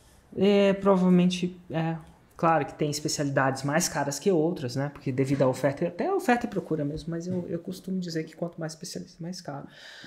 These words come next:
Speaker 2: Mas lembrei, então você focou na diástase, e aí você tava falando sobre essa parada de, peraí, mas um não canibaliza o outro? Né? Um lançamento no Canibalismo Perpétuo. Como é que é isso pra você?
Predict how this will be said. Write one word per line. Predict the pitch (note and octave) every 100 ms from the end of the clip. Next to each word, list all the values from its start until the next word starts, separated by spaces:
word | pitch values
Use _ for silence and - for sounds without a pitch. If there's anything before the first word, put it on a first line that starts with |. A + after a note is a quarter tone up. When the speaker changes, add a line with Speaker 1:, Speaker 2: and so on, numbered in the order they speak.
| - - -
Speaker 2:
Mas | F3+ F#3 F3+ - -
lembrei, | - F3+ F3 D#3+ D#3+
então | D#3 E3+
você | F3 - E3 - - _ _ _
focou | - - F3+ G#3
na | G#3+
diástase, | F#3 D#3 F3 G#3 A#3 A#3 C#4+ - - _ _ _ _ -
e | E3+
aí | E3+
você | D#3+ F3
tava | E3+ E3+
falando | E3+ F3 F3
sobre | - F#3 F#3 G3+ F#3+ - _ _
essa | - F3+ A3+
parada | - A3+ G3 F#3+
de, | G3 F#3+ F#3 - -
peraí, | - G3 F#3 E3
mas | D#3 E3+ F3+
um | C4+ C#4+
não | A3+
canibaliza | G#3 E3+ D3+ C#3+ C3 B2+
o | C3+
outro? | E3+ D3 - - _ _ _ _ _ -
Né? | C#3 D3+
Um | C#3+ F3+ G#3
lançamento | F#3 E3 D#3 D3 D#3 D3+
no |
Canibalismo | C#3+ C#3 C3 B2+ B2 -
Perpétuo. | B2 B2 D3
Como | G#3+
é | B3
que | A#3+
é |
isso | F3 -
pra | C#3
você? | B2 A#2 D3